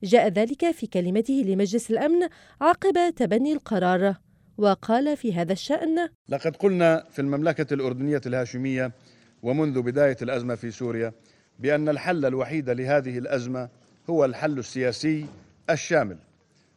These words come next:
Speaker 2: وكان موقفنا بقيادة جلالة الملك عبد الله الثاني بن الحسين المعظم ثابتاً وواضحاً في التشديد على وجوب العمل على إنجاز هذا الحل السياسي الشامل دون إبطاء،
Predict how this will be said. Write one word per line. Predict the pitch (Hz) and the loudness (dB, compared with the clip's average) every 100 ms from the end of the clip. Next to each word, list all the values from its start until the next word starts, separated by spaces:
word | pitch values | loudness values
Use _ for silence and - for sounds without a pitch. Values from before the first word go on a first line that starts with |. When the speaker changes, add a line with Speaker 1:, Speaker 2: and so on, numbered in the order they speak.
| _ | _
Speaker 2:
وكان | 113 170 170 | -6 2 2
موقفنا | 156 143 - 165 160 156 147 | 4 2 0 -4 0 0 0
بقيادة | 131 143 160 156 135 120 | -2 0 2 2 0 -6
جلالة | 117 135 147 127 | -4 0 2 0
الملك | 123 135 131 107 - | -4 -6 -6 -8 -10
عبد | 113 117 | -10 -6
الله | 139 131 | -2 -2
الثاني | 113 135 120 | -2 -6 -6
بن | 113 | -10
الحسين | 104 110 147 123 | -14 -8 -6 -6
المعظم | 113 113 139 131 135 | -6 -6 -6 -4 -6
ثابتاً | 123 170 139 113 92 78 _ _ _ _ | 2 4 4 -6 -12 -14 _ _ _ _
وواضحاً | 120 143 180 160 117 87 85 _ - _ - | 0 4 6 4 0 -10 -20 _ -20 _ -12
في | |
التشديد | 131 - 147 127 151 185 | -12 -2 -4 -2 -4 -2
على | 165 139 143 143 139 135 - | 0 2 4 6 4 2 -2
وجوب | 131 131 165 185 | -4 0 2 2
العمل | 151 131 139 160 160 156 139 - _ _ | 2 0 0 0 0 -2 -6 -18 _ _
على | 107 131 | 0 4
إنجاز | 135 135 135 147 165 131 | 4 2 0 2 2 2
هذا | 139 139 | 0 0
الحل | 127 117 139 | 0 -2 -4
السياسي | 131 - 131 120 - 131 | -4 -4 -2 -2 -4 -8
الشامل | 107 143 139 139 123 _ _ - | -6 -4 -2 -4 -8 _ _ -8
دون | 131 180 | -2 0
إبطاء، | 170 165 147 143 107 | 2 0 4 2 2